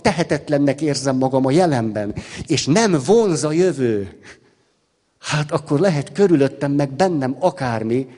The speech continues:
hát hogy, hogy fogok én akkor úgy élni? Én olvasgattam most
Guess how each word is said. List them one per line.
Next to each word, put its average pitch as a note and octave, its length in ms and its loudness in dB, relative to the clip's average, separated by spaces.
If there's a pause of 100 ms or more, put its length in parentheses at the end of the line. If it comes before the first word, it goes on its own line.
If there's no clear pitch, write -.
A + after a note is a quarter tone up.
(240)
hát B2+ 140 -12
hogy, C#3 200 0
hogy F3+ 180 0
fogok D3+ 340 0
én B2+ 140 2
akkor A#2+ 280 -2
úgy A2+ 160 -2
élni? F#2+ 400 -6 (2250)
Én B2+ 180 2 (1120)
olvasgattam C#3 720 0
most C#3+ 300 -4